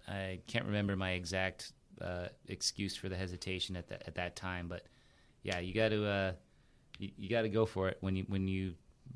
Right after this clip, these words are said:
find a player that you like. Uh, you know, don't worry about paying a couple extra bucks, because at the end of the, the end of the auction, like I alluded to previously, sometimes you find yourself just paying,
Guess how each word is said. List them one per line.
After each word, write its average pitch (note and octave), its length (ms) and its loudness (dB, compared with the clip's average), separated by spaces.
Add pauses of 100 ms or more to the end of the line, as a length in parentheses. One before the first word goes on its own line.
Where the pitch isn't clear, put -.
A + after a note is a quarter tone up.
(200)
find G2+ 180 2
a F#2+ 40 -2
player G2+ 260 0
that G2 100 -2
you F#2+ 80 -2
like. G2 420 0
Uh, F2 360 -6 (180)
you F2+ 140 -6
know, F2 240 -8 (640)
don't G#2+ 120 0
worry G#2+ 160 6
about G2+ 220 4
paying G2+ 200 2
a F#2 40 -2
couple G2 240 -4
extra G2 260 -2
bucks, F#2 260 -2
because F#2+ 280 -6
at F#2 160 -4
the F#2+ 140 -2
end G#2 100 2
of G2+ 60 0
the, F#2+ 160 0 (460)
the F#2 120 -2
end G2 120 0
of F#2+ 60 -2
the F#2+ 100 -2
auction, F#2+ 280 -2
like F2 140 -6
I F2+ 100 -4 (300)
alluded F#2+ 320 -2
to F2 160 -8
previously, F#2+ 680 -4 (360)
sometimes A2 420 0
you G2 60 -2
find G2+ 260 0
yourself F#2+ 380 -2 (340)
just - 240 -2
paying, G2 540 0